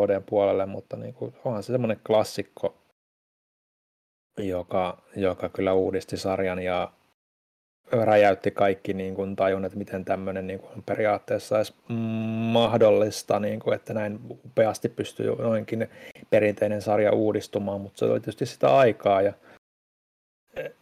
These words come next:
kyllä ehdottomasti niitä semmosia niin kuin pelejä, että vaikka mä tavallaan tykkään siitä vanhan kaavan Resident Evil-mäisyyden puslemaisuudesta ja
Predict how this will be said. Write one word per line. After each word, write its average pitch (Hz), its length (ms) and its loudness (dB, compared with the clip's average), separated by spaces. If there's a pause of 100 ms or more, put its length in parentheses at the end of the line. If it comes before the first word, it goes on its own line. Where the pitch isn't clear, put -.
(120)
kyllä 151 140 2
ehdottomasti 135 460 2
niitä 123 180 2
semmosia 117 360 4
niin 110 120 0
kuin 110 180 -8
pelejä, 110 300 6
että - 140 -2
vaikka 110 160 -2
mä 110 140 0
tavallaan 120 500 4
tykkään 107 400 -2
siitä 101 400 -2 (1000)
vanhan 110 460 0
kaavan 101 480 -2
Resident 101 500 -2
Evil-mäisyyden 98 720 -6
puslemaisuudesta 98 960 -6
ja 95 200 0